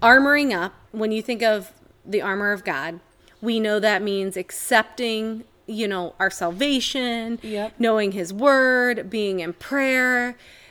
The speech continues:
Speaker 1: We know, we know what a lot of that has to do, the belt of truth, knowing
Speaker 2: Mm-hmm.
Speaker 1: what's true. But there's something else that is so important. We cannot hide and stay alone.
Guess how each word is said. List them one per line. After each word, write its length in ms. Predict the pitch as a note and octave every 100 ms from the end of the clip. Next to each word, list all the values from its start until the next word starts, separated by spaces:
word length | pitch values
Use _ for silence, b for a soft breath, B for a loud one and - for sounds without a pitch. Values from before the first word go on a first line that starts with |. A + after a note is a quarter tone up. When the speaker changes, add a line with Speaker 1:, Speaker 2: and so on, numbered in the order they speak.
| -
Speaker 1:
We 180 | A#3+ B3
know, 460 | B3 A#3 A3 G3+ - -
we 180 | G3+ A3+
know 340 | A3+ B3 A3+ - -
what 220 | G3+ G#3+
a 60 | G3
lot 280 | G3 G3 G3+
of 100 | G3
that 240 | F3+ E3+
has 320 | - - F#3+ -
to 60 |
do, 140 | F#3+ E3+
the 100 | E3
belt 340 | - G3+ G3
of 140 | G3
truth, 600 | - - D4 D4 C#4+ -
knowing 320 | A#3 A3 A3 G3+
Speaker 2:
Mm-hmm. 60 |
Speaker 1:
what's 280 | F3+ B3 -
true. 540 | - E4 D4+ D4 D4 D4 B B B B B B -
But 220 | G#3+ B3
there's 200 | B3 A3+
something 480 | - D4 D#4 D4+ A#3+
else 460 | F3+ E3 - - b b b b b -
that 180 | A3+ A3
is 200 | G3+ -
so 260 | - G#3+
important. 600 | A3+ G#3+ G3+ F3 E3+ - - _ b b b b b b b _
We 200 | A3+ B3+
cannot 640 | - A#3+ A3+ G#3+ A3 A#3
hide 540 | A#3 - G3+ F3+ F3+ -
and 160 | - F#3
stay 180 | - F3+
alone. 340 | D#3 D3 E3+